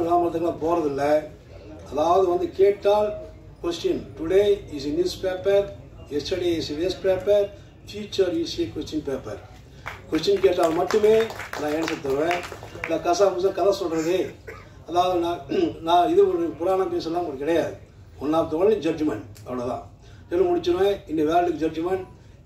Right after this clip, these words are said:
இப்போ வந்து மக்களாட்சி நடந்து கொண்டு இருக்கிறது, ஆன்மீக ஆட்சி என்று சொல்லிக் கொண்டிருக்கிறார்கள். அருளாட்சி மலரக்கூடிய காலம் நெருங்கி கொண்டிருக்கிறது என்பதை சொல்லி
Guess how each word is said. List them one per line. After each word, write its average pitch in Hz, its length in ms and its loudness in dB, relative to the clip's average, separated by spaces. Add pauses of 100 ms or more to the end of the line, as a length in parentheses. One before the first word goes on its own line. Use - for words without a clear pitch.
இப்போ 160 260 -2
வந்து 185 200 6 (560)
மக்களாட்சி 175 480 0
நடந்து 175 240 0
கொண்டு 160 180 2
இருக்கிறது, 160 400 0 (640)
ஆன்மீக 180 320 4
ஆட்சி 170 180 2
என்று 156 180 -2
சொல்லிக் 170 220 0
கொண்டிருக்கிறார்கள். 160 680 0 (500)
அருளாட்சி 160 460 2
மலரக்கூடிய 147 540 -2
காலம் 170 360 4 (320)
நெருங்கி 175 280 0
கொண்டிருக்கிறது 147 560 -4
என்பதை 143 200 -4 (100)
சொல்லி 170 220 4